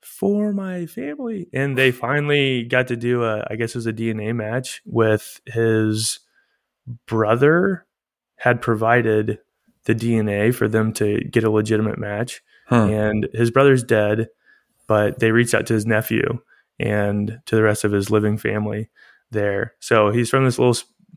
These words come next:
Speaker 1: small farm town in Kansas, and he's going back home,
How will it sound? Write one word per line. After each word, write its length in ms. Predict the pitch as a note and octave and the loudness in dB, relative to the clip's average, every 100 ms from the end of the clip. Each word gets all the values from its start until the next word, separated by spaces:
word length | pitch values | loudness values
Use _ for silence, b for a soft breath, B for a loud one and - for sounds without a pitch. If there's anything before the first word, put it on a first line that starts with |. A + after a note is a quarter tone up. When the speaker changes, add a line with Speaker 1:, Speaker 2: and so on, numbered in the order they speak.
| - | -10
Speaker 1:
small 320 | - B2+ C3 | -2 2 4
farm 300 | - B2 C3 | 4 2 4
town 260 | C#3 C#3+ C3+ | 2 2 2
in 120 | B2 | 0
Kansas, 600 | B2+ B2 D3 D#3+ F3 - | 0 -2 0 2 2 2
and 240 | A2 A2+ - B B B B - | -4 -4 -10 B B B B -12
he's 160 | B2 | -2
going 200 | B2 C#3 | 0 2
back 220 | D3 D3 D3+ | 2 0 0
home, 320 | E3 E3+ | 0 -2